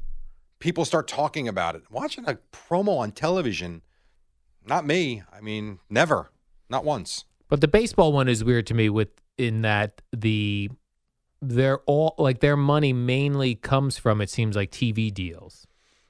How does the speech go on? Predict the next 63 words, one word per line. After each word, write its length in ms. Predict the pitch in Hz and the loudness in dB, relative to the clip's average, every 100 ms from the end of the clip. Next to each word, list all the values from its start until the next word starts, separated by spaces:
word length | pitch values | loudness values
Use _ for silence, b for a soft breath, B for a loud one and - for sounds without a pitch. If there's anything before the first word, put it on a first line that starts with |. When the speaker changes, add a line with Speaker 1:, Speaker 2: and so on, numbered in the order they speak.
| _ _ _ 135 123 101 | _ _ _ -20 -10 -4
Speaker 1:
Digital 340 | 131 139 143 | -4 -2 -4
too, 220 | - 185 | 0 0
though, 100 | 196 | 0
now. 260 | 123 95 80 - _ _ _ _ _ _ _ _ _ _ _ _ _ _ - | -2 -4 -8 -16 _ _ _ _ _ _ _ _ _ _ _ _ _ _ 2
I 60 | 170 | 4
Speaker 2:
Right, 40 | 160 | 6
Speaker 1:
would 80 | |
Speaker 2:
but 60 | 190 | 6
Speaker 1:
love 100 | 208 | 6
Speaker 2:
could 60 | - | 6
Speaker 1:
to 60 | |
know 60 | 196 | 6
Speaker 2:
they 60 | - | 4
Speaker 1:
what 100 | - | 4
Speaker 2:
survive 540 | 131 104 120 117 110 | 0 2 2 2 0
on 160 | 95 85 | -4 -6
that? 140 | 90 92 | -12 -4
Speaker 1:
I 80 | 123 | -2
don't 120 | 135 | 0
know 100 | 131 | 0
the 120 | 120 | -2
answer 140 | 113 | -4
to 60 | 98 | -6
that, 120 | 85 | -6
but 100 | 98 | -2
I'd 120 | 107 113 | 0 0
love 400 | 127 143 156 - | 0 0 -2 -8
to 100 | 143 | -6
know 360 | 131 123 113 | -2 0 0
what 260 | 98 104 - | -2 -4 -4
they 120 | 117 | -4
make 200 | 107 104 | -2 -4
for 120 | - | -6
M 140 | 107 104 | -6 -4
L 80 | 98 | -4
B 140 | 95 | -6
T 160 | - 92 | -8 -8
V. 280 | 82 76 - | -8 -10 -8
Like, 140 | 107 104 | -8 -2
idiots 320 | 151 160 151 | -2 -2 -2
like 120 | 135 | -4
me 120 | 117 117 | -2 -4
that 120 | 101 | -4
pay 120 | 101 | -6
twenty-four 500 | - - 127 131 127 | -6 -8 -8 -6 -6
ninety-nine 380 | 113 104 98 95 | -4 -4 -4 -6
a 20 | |
month, 280 | 90 78 - _ _ | -8 -10 -14 _ _
how 160 | _ 135 | _ -4
many 120 | 135 | -4
subscribers 560 | 127 117 - 101 92 80 | -8 -12 -6 -4 -4 -10
do 60 | 82 | -10
they 80 | 80 | -12
have? 120 | 76 | -8
'Cause 140 | 131 | -2
that 200 | 165 226 | 0 0
to 60 | 214 | 0
me 80 | 185 | 0
is 40 | |
a 40 | 139 | 2
very 160 | 143 | 0
tangible 420 | - 139 131 113 98 | 0 -2 -2 -2 -2
number. 340 | 98 78 | -4 -6